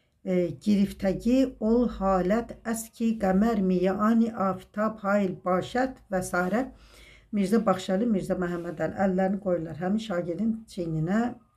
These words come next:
Uşaq da başlayır, "Bismillahirrahmanirrahim, Rəbbənə atina fid dünya." E, və Rüstəm bəy zəngi çalır.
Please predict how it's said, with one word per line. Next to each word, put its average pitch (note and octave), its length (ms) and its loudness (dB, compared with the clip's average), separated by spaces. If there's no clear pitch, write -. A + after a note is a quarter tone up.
Uşaq - 260 -6
da E3 140 -4
başlayır, F#3 360 -6
"Bismillahirrahmanirrahim, F3+ 1400 0
Rəbbənə F#3 520 0
atina F#3 560 -4
fid - 300 -4
dünya." E3 440 -2
E, F3 300 -6
və B3+ 120 0
Rüstəm B3+ 320 0
bəy G3 160 2
zəngi F#3 260 0
çalır. F#3 420 -2